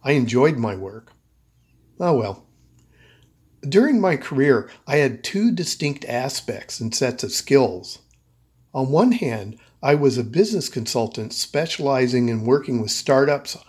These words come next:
entrepreneurs, and capital raising campaigns. I had to evaluate business proposals, thousands of them, help raise capital, negotiate contracts, and I sat in board meetings.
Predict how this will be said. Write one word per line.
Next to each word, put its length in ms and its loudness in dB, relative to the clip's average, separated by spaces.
entrepreneurs, 760 0
and 120 -4
capital 480 -6
raising 380 -6
campaigns. 920 -8
I 60 0
had 180 2
to 140 6
evaluate 680 4
business 380 -4
proposals, 800 0
thousands 580 -2
of 160 -12
them, 220 -14
help 260 0
raise 280 4
capital, 800 -2
negotiate 680 0
contracts, 880 -2
and 80 -2
I 80 0
sat 320 2
in 160 4
board 320 2
meetings. 540 -10